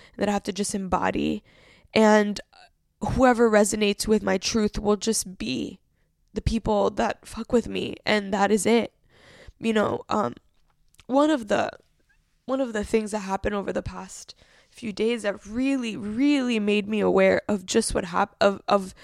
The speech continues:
of what happens when you don't, when you don't embrace your truth and when you don't take space and when you don't commit is that, um, there is this organization, this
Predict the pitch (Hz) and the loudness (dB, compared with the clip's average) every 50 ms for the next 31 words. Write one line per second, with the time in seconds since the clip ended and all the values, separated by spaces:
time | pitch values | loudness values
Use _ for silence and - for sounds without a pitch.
0 | - - - - - - 214 226 233 226 208 196 196 196 - - 208 202 180 175 | -20 -20 -14 -6 -2 2 6 6 6 6 6 4 4 4 4 2 -2 -2 -2 -4
1 | 185 170 170 190 185 180 180 180 185 - - - - - _ _ - - 208 214 | -4 -2 0 2 2 0 0 -6 -12 -14 -18 -20 -20 -20 _ _ -4 -2 -2 2
2 | 180 220 220 208 185 - - _ _ _ _ _ _ _ _ _ _ _ _ _ | 6 8 8 8 6 4 -8 _ _ _ _ _ _ _ _ _ _ _ _ _
3 | _ _ _ _ - 208 226 214 208 202 190 180 185 - 220 214 208 - 202 190 | _ _ _ _ -6 -4 -2 -2 -2 -4 -4 -2 2 2 4 4 4 2 -2 -2
4 | 196 180 185 190 185 185 185 - - 190 185 - - - - 202 196 202 196 - | 0 2 2 4 4 4 2 0 -2 -4 -4 -6 -4 -2 2 4 4 4 4 2
5 | 196 190 190 185 180 180 180 170 - 208 202 196 190 - - _ _ _ - - | 0 0 0 0 -2 -4 -6 -2 2 2 4 4 2 0 -4 _ _ _ -6 -4
6 | - 202 190 - - - - - 202 190 190 190 - - - - 190 185 185 185 | -2 -2 -2 -2 -2 -2 0 2 4 4 4 2 0 -2 -2 -2 -2 -2 -2 -4
7 | 180 180 185 175 196 190 190 - - - - 214 196 185 185 185 190 - - _ | -4 -4 -2 2 2 2 2 0 -6 -10 -10 -8 -8 -4 -2 -2 -2 -2 -4 _
8 | _ _ - - - - - - - - - 196 208 190 170 202 185 185 185 - | _ _ -20 -20 -20 -20 -20 -20 -16 -6 -2 0 0 0 0 0 0 2 0 0
9 | - _ _ _ _ _ - - - - _ _ _ - _ - - 202 - - | -2 _ _ _ _ _ -20 -20 -20 -20 _ _ _ -14 _ -4 -2 -2 -2 -2
10 | 190 196 202 - - _ _ _ _ _ _ _ _ _ _ _ _ _ - - | -4 -8 -10 -14 -18 _ _ _ _ _ _ _ _ _ _ _ _ _ -12 -4
11 | 208 220 214 202 202 - - 202 180 196 190 - - 185 185 185 190 185 180 185 | 2 4 4 4 4 4 2 2 2 0 -2 0 2 2 2 2 0 -2 0 0
12 | 196 208 208 - - 170 160 180 180 202 208 - 180 - - - - - - | 0 0 0 -2 -2 -2 -2 -4 -6 -6 -10 -12 -12 -12 -12 -12 -12 -14 -16